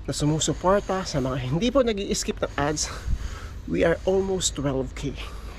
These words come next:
Maraming, maraming salamat po. So, ang gamit ng mga camera ngayon, guys, ay ating GoPro eleven. Yeah. So, ito na.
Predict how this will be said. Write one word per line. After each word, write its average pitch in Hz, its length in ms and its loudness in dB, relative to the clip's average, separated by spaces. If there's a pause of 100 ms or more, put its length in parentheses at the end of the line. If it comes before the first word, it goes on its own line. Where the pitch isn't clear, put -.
Maraming, 123 400 0 (240)
maraming 135 400 4
salamat 120 480 -2
po. - 160 -4 (880)
So, - 160 -2 (1600)
ang 127 100 -2
gamit 202 240 0
ng 220 80 -2
mga 196 320 -4
camera 185 320 -4
ngayon, 165 240 -2
guys, 170 480 0
ay - 80 2 (240)
ating 220 240 0
GoPro 208 320 2
eleven. 143 480 -2 (1120)
Yeah. 147 180 -2 (800)
So, - 80 -6
ito 160 240 0
na. 170 300 4